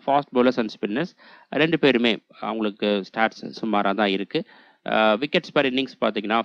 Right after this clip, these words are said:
fast bowlers-ுக்கு த்ரீ பாயிண்ட் டூவும், ஸ்பின்னர்ஸுக்கு டூ பாயிண்ட் த்ரீ இருக்கு. ஸ்ட்ரைக் ரேட் பார்த்தோன்னா, ஃபாஸ்ட் பவுலர்ஸை விட ஸ்பின்னர்ஸுக்கு நல்லா இருக்கு. நைன்டீன் பாயிண்ட் செவன் இருக்கு. ஒவ்வொரு ட்வென்டி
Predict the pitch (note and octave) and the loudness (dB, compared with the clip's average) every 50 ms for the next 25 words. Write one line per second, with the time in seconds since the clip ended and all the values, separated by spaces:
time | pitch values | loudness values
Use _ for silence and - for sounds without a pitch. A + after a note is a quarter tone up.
0 | - - A#2+ A#2 A#2 - - A#2 A2 G#2+ G2+ - - G2 - - A#2 G#2+ - C3 | 0 0 0 0 0 -2 -2 -2 0 0 0 -2 -4 -6 -2 -2 -2 -2 0 0
1 | C3 C3+ B2+ - A#2+ A2 G2+ G2+ - G2+ F#2+ G#2+ C3+ E3+ - _ _ _ _ _ | 0 0 0 0 0 0 0 0 -2 -2 -2 -2 -4 -6 -10 _ _ _ _ _
2 | _ - - - F3 F3 F#3 F3 - - C3 - D3+ C3+ - D3 D3+ D3 C3+ - | _ -10 -2 0 2 4 4 2 0 -2 -2 0 0 2 4 4 4 4 4 4
3 | C#3 C3 B2+ A#2 - A#2+ A#2 G#2+ G#2 - C3+ D3 - - - - D#3+ F3 E3+ F3 | 4 4 2 2 2 2 2 2 0 -2 -4 -4 -4 -6 -6 -2 -2 0 0 0
4 | E3+ D3 - C#3 C3 B2+ - A#2+ A#2+ C#3 F3+ - _ - - _ _ _ _ _ | -2 0 0 0 0 2 0 0 0 -2 -4 -6 _ -18 -20 _ _ _ _ _
5 | - D#3 F3+ E3+ - - D3 C#3+ C3 - B2 A#2 C3 C3 - - - D3+ D#3+ F3 | 4 4 4 4 4 2 2 2 2 2 2 2 2 0 0 -2 -2 -2 0 0
6 | D3 - - - C3 A#2 A2 G#2+ A2 A#2 A2 G2+ G2+ - - A#2 A#2+ A2 G#2 G#2+ | -2 -2 -4 -2 0 0 0 2 2 4 2 2 2 0 0 0 0 2 0 -2
7 | A#2 B2 B2 B2+ A#2 A2 - A2+ A2 G#2+ G#2 - A2 G#2 G#2+ G#2 G2+ - - D3 | -2 -2 -2 -2 -2 -2 -4 -4 -6 -4 -4 -4 -4 -4 -4 -4 -6 -4 0 2
8 | C3+ A#2 A2 A2+ A2+ G#2+ G2+ - C3 C#3 C#3 C#3 C#3+ | 4 4 6 4 4 4 2 2 0 0 0 2 0